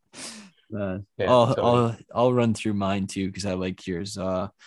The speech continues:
Speaker 1: Bozo, I'm not gonna try to, you know, I usually, I like to dig deep, but Bozo of the week, very easy this week. Guy with the hot dog straw.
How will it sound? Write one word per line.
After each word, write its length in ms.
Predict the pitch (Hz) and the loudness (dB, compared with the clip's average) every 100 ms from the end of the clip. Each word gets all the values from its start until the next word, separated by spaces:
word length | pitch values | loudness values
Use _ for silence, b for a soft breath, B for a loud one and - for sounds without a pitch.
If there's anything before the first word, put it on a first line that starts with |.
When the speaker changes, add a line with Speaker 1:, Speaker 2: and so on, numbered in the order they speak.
| b b | b b
Speaker 1:
Bozo, 500 | 127 131 110 120 120 131 | 4 6 6 4 2 2
I'm 140 | 180 | 4
not 180 | 196 143 | 6 4
gonna 160 | 127 110 | 2 -4
try 220 | - 110 | 0 0
to, 120 | 101 87 | 0 -4
you 140 | 101 | -6
know, 300 | 92 87 92 - - | -4 -6 -8 -6 -4
I 100 | - 147 | 0 4
usually, 260 | 180 160 | 6 8
I 40 | 139 | 8
like 160 | 127 | 6
to 60 | 110 | 2
dig 320 | 101 117 104 | 0 0 0
deep, 320 | 101 117 123 - - | 2 2 2 -2 0
but 320 | 104 92 - | 0 0 0
Bozo 340 | 127 120 117 | 2 4 4
of 60 | 110 | 2
the 60 | 107 | 2
week, 200 | 107 104 | 0 2
very 280 | 120 117 113 | 2 4 4
easy 340 | 104 101 107 | 0 -2 -4
this 280 | 101 101 - | -4 -4 -2
week. 260 | 104 98 - b b | 0 -2 -6 b b
Guy 160 | - 165 | 4 8
with 180 | 139 135 | 8 6
the 100 | 107 | 6
hot 260 | 120 127 | 6 4
dog 240 | 110 90 87 | 2 -2 -4
straw. 340 | - 85 73 | -10 -10 -12